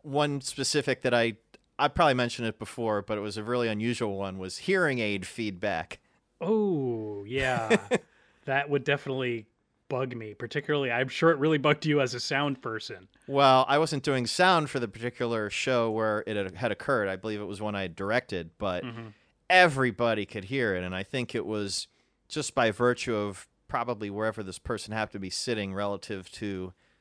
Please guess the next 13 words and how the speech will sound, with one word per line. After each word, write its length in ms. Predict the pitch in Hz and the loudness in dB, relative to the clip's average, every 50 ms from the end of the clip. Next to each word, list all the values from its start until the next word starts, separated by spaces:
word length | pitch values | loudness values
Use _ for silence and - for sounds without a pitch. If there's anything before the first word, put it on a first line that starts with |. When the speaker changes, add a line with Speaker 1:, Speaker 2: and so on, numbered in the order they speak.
| _ _ - | _ _ -8
Speaker 1:
the 80 | - 127 | -4 -4
Speaker 2:
Mm-hmm. 100 | 120 127 | -2 2
Speaker 1:
sound 340 | 127 139 127 127 123 117 - | 4 4 4 4 4 2 0
system 520 | - 113 104 - - - 101 92 87 87 92 | -2 -4 -4 -4 -4 -4 -4 -6 -6 -8 -10
in 140 | 101 101 98 | -10 -8 -8
the 80 | 98 | -8
house, 500 | 92 107 127 123 101 87 87 - - - - - | -6 -4 -2 -2 -2 -4 -4 -6 -8 -8 -8 -4
but 280 | 117 98 90 82 - _ _ _ _ _ - | -2 -2 -2 -2 -4 _ _ _ _ _ -2
it 180 | 143 131 120 | 0 2 2
was 460 | - 110 104 98 98 92 - - - - _ _ _ _ _ _ _ - | 2 0 0 0 -2 -2 -4 -8 -10 -10 _ _ _ _ _ _ _ -18
really 600 | 120 113 120 127 135 131 123 117 110 107 104 104 | -14 -8 -4 -2 0 2 2 2 0 0 -2 -2
high-frequency 720 | 104 113 107 104 98 - 113 101 92 - 98 - - - | 0 0 0 0 -2 -4 -6 -6 -6 -6 -8 -8 -6 -6
annoying. 480 | 95 92 90 87 87 82 76 78 80 82 | -6 -6 -6 -6 -8 -8 -8 -10 -12 -14